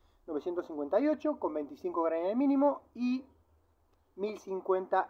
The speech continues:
en máximo. Así que bueno, Antonio, acá te quedó terminado. Ahora lo vamos a ensamblar. Pero bueno, para ir a, al, al pato, a la perdiz, la liebre,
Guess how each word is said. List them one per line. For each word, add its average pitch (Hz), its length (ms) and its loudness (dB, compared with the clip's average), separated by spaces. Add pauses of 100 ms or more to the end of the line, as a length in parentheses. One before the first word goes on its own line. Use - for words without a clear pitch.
en 196 160 0
máximo. 156 400 -2 (220)
Así 285 180 0
que 320 140 0
bueno, 277 320 8 (1300)
Antonio, 247 520 8
acá 226 280 10
te 220 100 8
quedó 254 340 12 (200)
terminado. 285 680 12
Ahora 185 200 10
lo 165 100 8
vamos 151 240 4
a 139 40 2
ensamblar. 233 540 8 (640)
Pero 262 140 10
bueno, 170 260 10 (460)
para 156 360 8
ir 196 180 8
a, 151 380 12 (760)
al, 139 280 0
al 139 200 4
pato, 196 580 12
a 139 60 12
la 139 100 8
perdiz, 175 460 4
la 143 100 6
liebre, 226 560 12